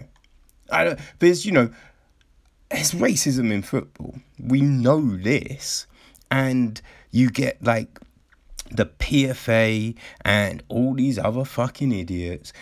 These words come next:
And they're always like, "Oh, yeah, we're gonna, we've got a new initiative to stomp it." And it's just like, all the time, you keep saying this, but nothing ever changes. So, w-, what's going down?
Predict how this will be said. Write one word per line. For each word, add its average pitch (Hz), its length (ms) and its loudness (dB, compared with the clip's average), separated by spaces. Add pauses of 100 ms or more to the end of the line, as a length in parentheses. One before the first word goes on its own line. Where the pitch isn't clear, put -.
(200)
And 117 180 2
they're 135 180 4
always 143 320 0
like, 139 180 4
"Oh, 220 220 2
yeah, 226 280 0
we're 147 120 -2
gonna, 170 340 0 (220)
we've 151 220 0
got 175 160 4
a 160 80 2
new 202 220 2
initiative 151 680 0
to 151 140 -6
stomp 190 340 -2
it." - 160 -6
And 180 140 -2
it's - 160 -6
just 180 240 -4
like, 170 260 -4 (1120)
all 226 160 4
the 151 100 2
time, 127 440 2
you 107 80 0
keep 143 240 -2
saying 131 400 2
this, 82 140 -10
but 110 160 0
nothing 135 420 0
ever 85 140 -4
changes. - 800 -2 (1040)
So, 139 420 2
w-, 113 360 -4
what's 147 240 -2
going 139 260 2
down? 60 300 -6